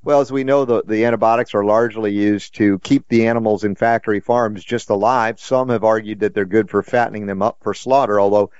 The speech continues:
in dairy cows, it isn't that purpose necessarily,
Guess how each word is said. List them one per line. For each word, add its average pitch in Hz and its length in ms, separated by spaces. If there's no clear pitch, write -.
in 113 160
dairy 120 380
cows, 101 500
it 117 120
isn't 107 260
that 120 260
purpose 117 440
necessarily, 98 720